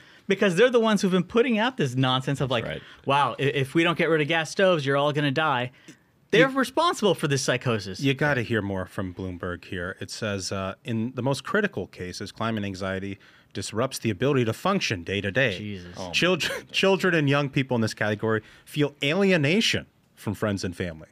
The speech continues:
Speaker 2: We're gonna get throttled by the robots.
Speaker 3: Just <laughs> distress when thinking about the future and intrusive thoughts about who will survive, according to Hickman's research.
Speaker 2: Not
Speaker 3: When
Speaker 2: them.
Speaker 3: Like, so, I mean, this isn't stuff that just happens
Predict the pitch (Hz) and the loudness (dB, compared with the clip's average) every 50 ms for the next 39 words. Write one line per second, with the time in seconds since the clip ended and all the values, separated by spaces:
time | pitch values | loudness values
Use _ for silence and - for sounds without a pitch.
0 | _ _ - 98 98 98 87 85 80 78 76 - - - 80 78 78 78 76 73 | _ _ -14 -12 -10 -10 -10 -12 -12 -12 -14 -14 -14 -8 -4 -2 0 0 -2 -2
1 | 76 73 69 - 73 71 73 73 73 73 71 71 69 71 69 69 - - - 143 | -6 -8 -10 -10 -10 -10 -10 -8 -8 -6 -6 -8 -8 -12 -14 -14 -8 -4 -2 -2
2 | 135 - - - 151 139 - 160 135 - - 135 131 - - - 180 185 165 139 | -2 -4 -4 -4 -4 -4 -2 -4 -4 -2 -2 -2 -2 -2 -2 0 0 0 0 0
3 | - - - - - 110 113 - - 139 135 131 127 117 113 107 104 107 104 - | -4 -10 -8 -4 -2 -2 -2 0 0 -2 0 0 0 0 0 0 0 -2 -2 -2
4 | 110 - - 160 139 - - 104 101 101 104 - - 202 220 202 - - 214 170 | -4 -2 -2 -2 0 0 0 -2 0 -2 -2 -4 -2 0 0 0 0 0 -2 -2
5 | - - - 160 160 147 101 - - - 104 85 92 92 92 - - 151 165 151 | -4 -4 -2 0 0 0 0 -2 -4 -6 -6 -4 -4 -4 -4 -2 0 0 2 2
6 | 143 139 - - 123 107 98 110 107 113 107 90 76 - - - - _ _ _ | 0 0 0 0 -2 -2 0 0 0 0 -2 -4 -6 -12 -18 -20 -20 _ _ _
7 | _ _ _ - - - - 113 107 101 95 90 - - 104 - 101 92 90 - | _ _ _ -12 -6 -2 0 0 0 0 0 -2 -4 -6 -6 -4 -4 -6 -6 -6
8 | - 92 92 87 - - 80 - - - - - - - - - - 90 - - | -6 -6 -6 -6 -8 -8 -10 -12 -14 -16 -18 -18 -20 -20 -16 -8 -2 0 2 2
9 | 165 - - 90 78 65 67 - - - - 180 175 160 160 - - 196 202 - | 2 0 -2 -2 -2 -4 -6 -10 -16 -6 -2 0 0 0 0 0 2 2 2 0
10 | - 170 208 226 214 214 202 233 240 - 254 208 - 175 131 - - - 113 98 | 0 -2 0 2 2 2 2 2 0 2 0 0 2 0 0 0 -2 -2 -2 -2
11 | - - 107 - - 98 - - - - - - - - 104 107 - - - 85 | -2 -4 -6 -4 -4 -6 -8 -10 -10 -10 -10 -8 -4 -2 -2 -4 -4 -6 -10 -14
12 | 82 82 85 - - | -12 -14 -16 -18 -18